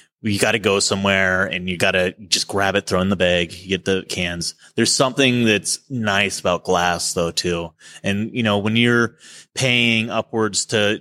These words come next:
ten to fifteen bucks for a bottle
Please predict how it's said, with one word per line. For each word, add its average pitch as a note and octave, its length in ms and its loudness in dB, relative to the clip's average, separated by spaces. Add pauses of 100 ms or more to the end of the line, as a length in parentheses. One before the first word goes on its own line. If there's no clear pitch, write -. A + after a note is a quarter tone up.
ten G#2+ 380 0
to G2 80 0
fifteen G#2 420 -4
bucks G#2+ 300 -2
for G#2 180 -2
a F#2 60 -6
bottle A2 840 2